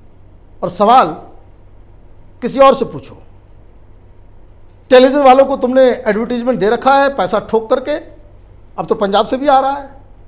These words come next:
तो कोई आपसे सवाल पूछेगा नहीं, इसलिए अनर्गल बातें कर दो। Headline कल छपेगा, कोई सवाल नहीं पूछेगा उससे, लेकिन headline छाप देगा, "मनीष सिसोदिया, बांग्लादेशियों को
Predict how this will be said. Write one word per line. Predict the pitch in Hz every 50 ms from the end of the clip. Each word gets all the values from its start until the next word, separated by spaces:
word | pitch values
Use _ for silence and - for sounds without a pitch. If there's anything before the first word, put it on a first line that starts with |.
| - - - - - - - - - - - - - - - - - - -
तो | 220
कोई | 226 240 214
आपसे | 196 190 208 196
सवाल | - 185 175 175
पूछेगा | 175 175 190 185 - 269 339 339
नहीं, | 320 339 294 165 110 - - - - - - - - - - - - - - -
इसलिए | 208 202 240 247 269
अनर्गल | 277 - 190 196 208 226 226 233 233 214
बातें | 175 170 170 - 185 -
कर | - 143 123
दो। | 110 110 - - - - - - - - - - - - - - - - - - - - - - - - - - - -
Headline | 175 175 165 190 196 196
कल | 190 196 180
छपेगा, | - 190 185 240 233 - 165 113 - - - - - - - - - - - - - - - - - - - - - - - - - - -
कोई | 202 202
सवाल | 202 214 208 208 240 240
नहीं | 247 349
पूछेगा | - - 381 - 381 381 370 330
उससे, | 330 339 - - 330 262 180 131 - - - - - - - 165
लेकिन | 180 - 226 170
headline | 135 156 160 190 226 269 294 262
छाप | - 214 214 208
देगा, | 175 196 175 180 165 139 - - - - - _ - - - -
"मनीष | 165 220 254 262
सिसोदिया, | 254 - - - 226 226 214 208 185 151 113 - - - -
बांग्लादेशियों | 143 202 214 226 226 196 220 220 - - 233 240
को | 240 240 240 233 220